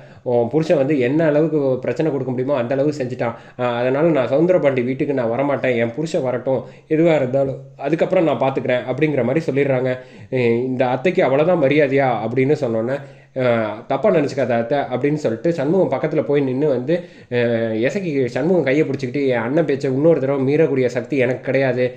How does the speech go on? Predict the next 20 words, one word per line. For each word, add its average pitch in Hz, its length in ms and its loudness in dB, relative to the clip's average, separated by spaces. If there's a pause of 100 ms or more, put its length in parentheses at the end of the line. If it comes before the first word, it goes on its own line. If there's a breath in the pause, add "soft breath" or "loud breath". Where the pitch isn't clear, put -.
(240 loud breath)
நல்லதோ 156 320 2
கெட்டதோ 139 440 2 (220 loud breath)
முத்துப்பாண்டி 143 680 2
என் 120 140 0
புருஷன் 147 280 -2
வரட்டும், 127 420 -2
அதுக்கப்புறமா 156 520 0
நான் 131 260 0
வந்து 127 200 -2
முடிவு 135 360 0
பண்ணிக்கிறேன்" 123 400 -2
அப்படின்னு 131 400 2
சொன்னோன்னே, 123 360 -2 (300 loud breath)
"சரி, 180 380 0 (140 loud breath)
ஆனது 165 320 0
ஆயிடுச்சு, 151 420 2
நீ 151 140 4
இவ்வளோ 147 180 -2
தூரம் 170 240 2
பண்ணிட்டல, 143 560 0